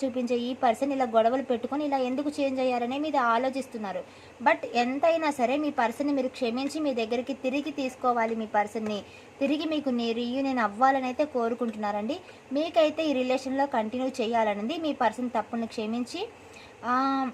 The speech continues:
గొడవల్ని మర్చిపోయి తిరిగి మీ పర్సన్ మీ లైఫ్లోకి వస్తే మీ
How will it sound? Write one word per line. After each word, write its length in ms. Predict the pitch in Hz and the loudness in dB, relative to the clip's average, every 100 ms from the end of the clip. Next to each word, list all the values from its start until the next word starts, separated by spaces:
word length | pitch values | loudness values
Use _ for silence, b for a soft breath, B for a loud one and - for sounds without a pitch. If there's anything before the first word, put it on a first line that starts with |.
| - - 262 | -8 -2 2
గొడవల్ని 380 | 247 269 269 | 2 2 0
మర్చిపోయి 520 | 247 214 - 240 262 311 | 0 -2 -4 -2 -2 0
తిరిగి 240 | 285 277 320 311 | -2 -2 -2 -2
మీ 60 | - | 0
పర్సన్ 280 | 226 247 262 | 0 0 -4
మీ 60 | 233 226 | -2 0
లైఫ్లోకి 400 | 214 254 247 220 | -2 -2 -2 0
వస్తే 280 | 208 - 247 453 B B - | -2 -2 -4 -4 B B -8
మీ 80 | 269 | -4